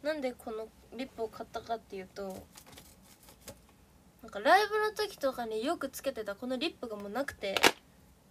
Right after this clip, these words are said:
もう、こうめっちゃ、<laughs> こうやってすく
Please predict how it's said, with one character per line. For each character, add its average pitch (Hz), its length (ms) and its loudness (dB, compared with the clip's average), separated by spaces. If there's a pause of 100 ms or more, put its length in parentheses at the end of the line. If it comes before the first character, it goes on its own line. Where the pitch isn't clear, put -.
(1400)
も 233 80 -10
う、 180 80 -10 (1040)
こ - 80 -18
う - 20 2
め 269 80 2
っ 285 40 -8 (100)
ち - 80 4
ゃ、 370 180 8
<laughs> - 240 -20
こ 320 80 4 (1080)
う - 20 -2
や 370 60 2
っ - 20 -16
て 370 120 -6
す - 220 -4
く 403 120 0